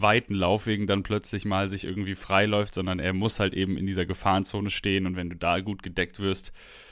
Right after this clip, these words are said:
dann, ähm, kannst du nicht viel machen. Deswegen nehme ich ihn so ein bisschen raus, aber für mich überragend gut verteidigt von P S G und deshalb, ähm, ja, relativ ungefährdet. Klar, es gibt ein paar Szenen, über die wir gleich noch reden, von denen, äh, ich auf jeden Fall auch deine Meinung hören möchte als Bayern-Fan, aber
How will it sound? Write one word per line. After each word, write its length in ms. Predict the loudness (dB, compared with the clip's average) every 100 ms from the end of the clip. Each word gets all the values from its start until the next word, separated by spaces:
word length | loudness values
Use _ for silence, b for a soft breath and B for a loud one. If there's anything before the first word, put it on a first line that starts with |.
| B -6
dann, 380 | -4 -4 -6 -6
ähm, 420 | -8 -6 -8 -10 -10
kannst 240 | -6 -4
du 60 | -2
nicht 180 | -2 0
viel 220 | 2 4
machen. 420 | 6 4 0 -6 b b b
Deswegen 200 | -6 0
nehme 140 | 0
ich 60 | 0
ihn 80 | -2
so 60 |
ein 40 | -4
bisschen 200 | -6 -2
raus, 280 | 2 2 0
aber 240 | -2 -4 b b b _
für 120 | -2
mich 180 | 0 2
überragend 440 | 2 8 8 8
gut 160 | 4 -2
verteidigt 580 | -2 4 6 6 2 0
von 220 | 0 0
P 200 | 0 0
S 120 | 0
G 240 | 2 4
und 160 | 4 2
deshalb, 560 | 0 2 2 2 0 -2
ähm, 380 | -2 -2 -4 -8 _ _ _ _ _ -2
ja, 160 | 2
relativ 1120 | 2 4 4 6 4 2 0 0 0 0 -6 -6
ungefährdet. 800 | 0 2 4 2 4 6 6 2
Klar, 220 | 2 4 4
es 120 | 4
gibt 220 | -4 -6
ein 60 | -4
paar 440 | 0 2 2 0
Szenen, 360 | -4 -2 -2 0
über 100 | -2
die 120 | -2
wir 80 | 0
gleich 200 | 0 0
noch 160 | 0
reden, 240 | 0 0 0
von 220 | -4 -2
denen, 380 | 0 0 -2 -4
äh, 300 | -4 -4 -6
ich 240 | -8 -10
auf 220 | -8 -6
jeden 120 | -6
Fall 120 | -6 -8
auch 120 | -6
deine 260 | -4 -4
Meinung 260 | -2 -4 -2
hören 300 | 0 0 -2
möchte 420 | 0 2 2 0
als 200 | 0 -2
Bayern-Fan, 600 | -2 0 0 -2 -4 -4
aber 260 | -2 -2 -2